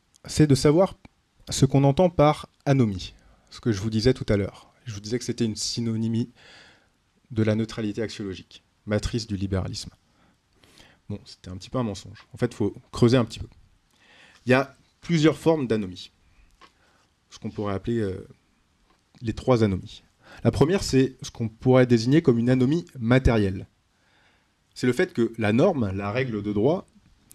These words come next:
ne dispense aucune proscription ni prescription fondée sur une préconception du bien. Donc là, on est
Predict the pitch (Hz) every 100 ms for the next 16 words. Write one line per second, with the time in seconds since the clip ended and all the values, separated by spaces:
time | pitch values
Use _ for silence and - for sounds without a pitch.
0 | - _ _ 117 120 113 131 143 - 180
1 | 180 - - - - _ _ _ _ _
2 | _ - 196 196 156 131 131 - 160 -
3 | 113 - 143 - _ 110 127 170 131 120
4 | 98 - 110 170 - - 139 123 131 -
5 | 131 117 - 117 120 - - 127 127 104
6 | 87 _ _ _ _ _ _ _ _ _
7 | _ _ _ _ - 101 127 151 117 117
8 | 147